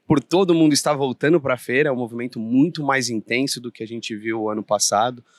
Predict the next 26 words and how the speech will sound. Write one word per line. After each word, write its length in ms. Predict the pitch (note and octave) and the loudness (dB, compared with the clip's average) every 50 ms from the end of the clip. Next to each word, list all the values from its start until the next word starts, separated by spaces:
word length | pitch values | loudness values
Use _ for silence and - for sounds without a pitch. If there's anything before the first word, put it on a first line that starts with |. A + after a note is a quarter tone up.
| _ _ _ - | _ _ _ -12
né? 120 | - A2 | -12 -10
Quase 360 | G#2+ - B2 A#2+ A#2+ A#2 A#2 | -4 0 0 0 0 0 -4
vinte 400 | G2+ G2+ A2 B2 D3+ C#3+ - B2+ | -6 -6 -2 0 0 0 0 0
mil 120 | A#2 A#2 A2 | 0 -2 0
pessoas 440 | - A2+ G#2 - - A2 G#2+ G#2 - | 0 0 0 0 -2 -4 -4 -6 -6
passando, 440 | - G#2+ G#2 - - A#2 A#2+ A#2+ | -6 -6 -6 -6 -6 -6 -6 -4
nosso 220 | A2+ A#2 A#2 - - | -4 -4 -4 -4 -6
stand 240 | A2 - - B2 A#2+ A#2 | -8 -8 -8 -6 -6 -2
lotado 520 | B2 A#2+ A2+ - - - A2+ A#2 A#2 A2+ | 0 0 0 0 0 -2 -2 0 0 -2
todos 400 | A2 _ - B2+ C3+ C#3 C3+ B2 B2+ | -6 _ 2 2 2 2 2 0 -4
os 140 | A#2 A2 | -4 -6
dias, 400 | G#2+ A2 A2 A#2+ C3+ D3 D3 - _ _ _ _ _ _ _ _ _ _ | -6 -8 -6 -2 -2 0 0 -2 _ _ _ _ _ _ _ _ _ _
com 140 | - - | -4 2
muitas 500 | C#3 C3 D3 D3+ D#3 D#3+ D#3 - C#3 - | 4 4 6 6 6 6 4 2 0 -2
conversas 520 | - - C3 B2 A#2+ B2+ B2+ A#2+ - B2 A#2+ | 0 0 -2 0 2 0 0 0 -4 -6 -6
interessantes 580 | A#2 G#2+ - A#2 A#2 G#2 - - A#2+ A2+ - | -10 -10 -8 -6 -6 -4 -4 -6 -6 -8 -10
com 100 | - - | -12 -10
os 140 | A2+ A2+ - | -10 -10 -10
clientes, 520 | - - G#2+ G#2+ A2 A#2+ B2+ A#2+ - - _ _ _ _ _ | -10 -8 -6 -4 -2 -2 -2 -2 -4 -6 _ _ _ _ _
podendo 300 | - - A2+ B2 C3+ C#3 | -2 0 2 2 2 2
mostrar 360 | C3 C3 B2+ B2 - - B2+ B2 | 2 0 0 -2 -2 -2 -4 -4
tecnologias 960 | - B2+ B2 - C3 C3+ C3 B2 B2 A#2+ A2 - A#2+ A#2 A2+ A2 G#2+ - | -6 -8 -8 -8 -12 -8 -4 -2 0 0 0 0 -2 -2 -2 -2 -2 -2
que 120 | - - - | -4 -4 -4
são 260 | - - - A#2+ A2 | -4 0 0 0 0
mais 400 | A2 G#2 G#2 A2 A#2+ C#3 D3+ - | 0 -2 0 0 0 0 0 -2
produtivas, 920 | - - C#3 C#3 C3 B2+ A#2 - - - A#2+ A#2 A2+ A2+ A2+ A2 - - | -6 -4 -6 -4 -2 -4 -4 -2 -4 -4 -4 -6 -6 -6 -6 -6 -6 -6